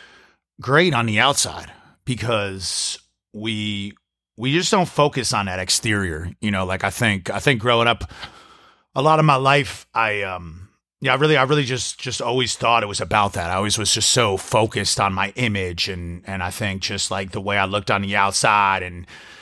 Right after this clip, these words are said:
how in shape I was, and, and there's nothing wrong with staying in shape. I mean, I still do it now. I try to, and, and I try to, uh, just work out and stretch and stuff like that. I mean, that, and that's good. I mean, it's good, it's good to keep yourself healthy, have a good diet, of course,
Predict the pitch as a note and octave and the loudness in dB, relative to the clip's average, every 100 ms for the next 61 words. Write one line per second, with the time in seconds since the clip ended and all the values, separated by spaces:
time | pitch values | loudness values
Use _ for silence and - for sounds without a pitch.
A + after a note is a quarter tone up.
0 | - - C#3+ C3+ C3 A2+ D#3 C#3 B2 G#2 | -14 0 2 2 0 0 2 2 2 -2
1 | G2+ G#2 G#2+ G2+ G2+ - G#2+ G#2 G#2+ C#3 | -2 -4 -4 -4 -2 -2 -2 -4 -2 2
2 | F3 E3+ G3+ E3+ C#3+ D3 B2+ - C#3+ B2+ | 4 4 4 4 4 2 2 2 2 2
3 | F#2+ - D#3+ A2 G#2 G#2 G#2 C#3 A#2 A2+ | -2 2 2 2 0 -2 0 0 0 -2
4 | F#2+ A#2 A2 F#2+ B2+ A#2 - G2+ F#2+ F#2 | 0 2 2 2 0 0 -2 -6 -8 -8
5 | F#2 F#2+ F#2+ A#2 G2 F#2 F#2 F#2+ G2 F#2+ | -8 -6 -4 -2 -2 -4 -8 -10 -12 -12
6 | G2+ G2 G#2 G2+ A#2+ G2+ G2 - A#2+ A2 | -10 -8 -8 -2 0 0 -4 -6 -4 -4
7 | - G#2 - G2+ G2 F#2+ B2+ G#2+ A2 B2 | -4 -6 -6 -6 -6 0 0 0 -2 -2
8 | B2 B2 G#2 G3 G3+ G2 A2+ G#2+ D#3 E3+ | -2 -2 2 2 2 -2 -2 0 0 0
9 | - F3+ - C#3 B2 G#2+ G#2+ - C#3 B2+ | 2 0 0 -2 -2 -2 -2 2 0 0
10 | A2+ G#2+ G#2 G#2 F#2+ G#2+ A2+ A2+ F#2+ - | 0 0 0 -6 -2 2 2 0 -4 -2
11 | B2+ A2+ | -2 0